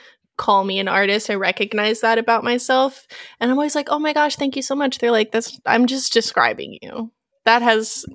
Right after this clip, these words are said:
neither a positive nor negative connotation. So, um, <laughs> okay. <laughs> All right. You ask the next question.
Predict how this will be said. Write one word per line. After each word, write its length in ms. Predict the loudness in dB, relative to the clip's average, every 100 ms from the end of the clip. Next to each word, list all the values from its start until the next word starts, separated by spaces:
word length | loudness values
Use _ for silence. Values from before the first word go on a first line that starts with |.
| -2
neither 440 | 2 2 4 2
a 40 | 2
positive 600 | 2 2 0 -2 -2 -2
nor 200 | -4 -4
negative 460 | -6 -6 -8 -8
connotation. 960 | -8 -6 -8 -12 -16 -14 -12 -12 -12 -12
So, 520 | -10 -10 -10 -12 -16 _ -20 -20 -20 -20 -6 2
um, 500 | 2 2 -2 -12 -16 _ 0
<laughs> 440 | 0 0 -12 2 2
okay. 800 | 2 -4 -4 0 0 0 -2 0
<laughs> 0 | 0 0 -2 -12 -4
All 560 | -2 -2 -4 -6 0 2
right. 180 | 2
You 220 | 0 0 2
ask 340 | 2 0 -6
the 80 | -4
next 280 | -4 -4 -6
question. 600 | -10 -8 -6 -6 -4 -6